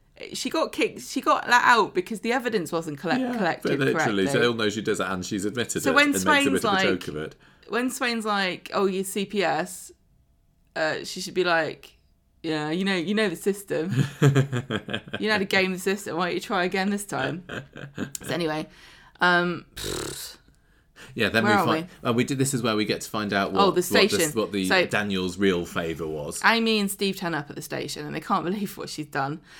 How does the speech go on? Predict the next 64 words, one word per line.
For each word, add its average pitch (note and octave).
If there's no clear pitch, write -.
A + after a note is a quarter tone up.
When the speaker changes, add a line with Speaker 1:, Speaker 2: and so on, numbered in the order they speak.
Speaker 1:
And F#3+
then G3+
a G#3+
Gazette A3+
reporter D#3
turns C3+
up -
and F#3+
it's, -
um, E3+
isn't G3+
it, F#3+
uh, F3
the F#3
real F#3
life E3+
daughter F3
of -
Speaker 2:
I B2+
think C#3
it A2
was. F#2
Speaker 1:
Doctor -
Speaker 2:
I G2+
can't F3
Speaker 1:
Gaddis? -
Speaker 2:
remember G2
what F#2+
she G#2
looks E2+
like, D#2
but E2
yeah, D#2+
she F2
was E2
making E2+
a D#2
few E2
appearances D#2
last D#2
year E2
or D#2
the D2+
year D#2
before, D#2+
Speaker 1:
Well, D#2
Speaker 2:
wasn't G3
Speaker 1:
she C4+
Speaker 2:
she? A#3+
Speaker 1:
was G3+
been F#3
Speaker 2:
I'm C3
Speaker 1:
in A2+
a G2
Speaker 2:
gonna -
Speaker 1:
bit -
Speaker 2:
say F2+
Speaker 1:
this D#2+
Speaker 2:
it -
was C3+
Speaker 1:
week. D2
Speaker 2:
her. C#2
Speaker 1:
And, E3+
uh, D#3